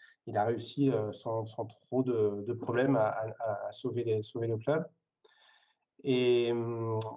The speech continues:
ça nous a servi l'année dernière. Et à contrario, cette saison, bah, tous les éléments se sont un peu retournés contre lui. Et, euh, et ce que je lui reproche, ce que je lui reprocherai au final,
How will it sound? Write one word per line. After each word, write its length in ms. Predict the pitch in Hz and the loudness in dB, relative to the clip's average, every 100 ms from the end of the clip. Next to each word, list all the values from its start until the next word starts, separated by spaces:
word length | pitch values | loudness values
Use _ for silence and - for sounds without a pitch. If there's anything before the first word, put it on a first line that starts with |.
| - | -14
ça 160 | - 123 | -8 -4
nous 140 | 120 | 0
a 60 | 127 | 0
servi 240 | 131 135 | 0 2
l'année 120 | 135 | 2
dernière. 460 | 127 120 127 151 - - - | 2 0 0 0 -2 -10 -4
Et 200 | 139 143 | -2 -2
à 160 | 131 | -4
contrario, 800 | 120 147 - 139 120 143 165 185 - _ _ _ _ | -4 -4 -2 -2 0 0 0 -4 -8 _ _ _ _
cette 200 | - 139 | -2 -2
saison, 640 | - 143 135 147 185 185 - _ _ | 0 0 2 2 0 -6 -16 _ _
bah, 200 | 131 131 | -2 -2
tous 260 | 131 - 165 | -2 -6 -2
les 160 | 139 | 2
éléments 260 | 147 143 165 | 4 4 2
se 140 | 165 | -2
sont 180 | - 135 | -2 -2
un 60 | 127 | 0
peu 100 | 143 | 0
retournés 360 | 139 139 139 | -2 0 -4
contre 300 | 135 135 135 | -4 -8 -6
lui. 240 | 131 147 143 _ _ _ _ _ _ _ _ _ _ _ - | -2 -2 -4 _ _ _ _ _ _ _ _ _ _ _ -12
Et, 260 | 117 117 | -6 0
euh, 440 | 113 117 117 117 117 | 0 2 2 0 -2
et 80 | |
ce 80 | 117 | -4
que 120 | - | 0
je 100 | 135 | 0
lui 80 | 135 | 2
reproche, 720 | 135 135 135 156 160 - - _ | 0 0 0 0 -2 -8 -18 _
ce 100 | 139 | -12
que 140 | - 123 | -8 -6
je 40 | |
lui 80 | 120 | -4
reprocherai 460 | 135 - 131 - | -4 -4 -6 -2
au 60 | 139 | -4
final, 500 | - 127 - 151 - | -2 0 2 2 -2